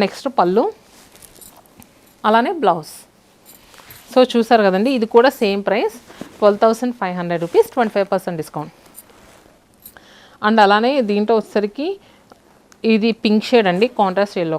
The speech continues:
కలర్ బోర్డర్స్. ఇది కూడా మనకి ఏంటంటే రిచ్ వీవింగ్‌తో వచ్చిందండి. మెజంతా పింక్ కలర్కి కాంట్రాస్ట్గా చూసుకుంటే కనుక బ్రిక్ రెడ్ షేడ్తో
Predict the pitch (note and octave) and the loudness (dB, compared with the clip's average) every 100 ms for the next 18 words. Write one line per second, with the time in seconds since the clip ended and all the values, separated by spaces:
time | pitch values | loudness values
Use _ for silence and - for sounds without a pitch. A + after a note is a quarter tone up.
0 | - C#3+ - _ E3+ D#3 D3+ - - _ | -6 -10 -10 _ -8 -8 -8 -18 -20 _
1 | - _ _ _ _ _ _ - - - | -20 _ _ _ _ _ _ -20 -20 -20
2 | - - - _ _ - - - _ _ | -20 -20 -20 _ _ -20 -20 -20 _ _
3 | _ _ _ _ _ _ - - _ - | _ _ _ _ _ _ -20 -20 _ -20
4 | - _ - - G#3 - B3+ C4+ A#3 G#3+ | -20 _ -18 -10 -8 0 0 0 -2 -4
5 | G3+ G#3 A3 A3+ F#3+ - G#3 G3 G3+ G3 | -4 -4 -2 -2 -4 -4 -4 -4 -2 -2
6 | F3+ F#3 E3 D#3+ G#3+ B3+ F3 F#3+ G#3 A#3 | -4 -6 -6 -4 -4 -4 -4 -4 -4 -4
7 | G#3 F#3+ F3+ E3 D#3+ A#3 E4 - - - | -4 -6 -4 -4 -4 -6 -6 -8 -20 -14
8 | - F3+ F#3+ G#3+ G#3 A3 G3 F3 F#3 E3+ | -2 -2 0 -2 -2 -6 -6 -8 -8 -8
9 | E3 D3+ C#3+ G#3+ E4 - - - E3+ F#3+ | -8 -10 -6 -6 -6 -10 -20 -14 -6 -6
10 | - A3 G#3 - E3 E3 G3+ | -2 -2 -2 -2 -4 -2 -4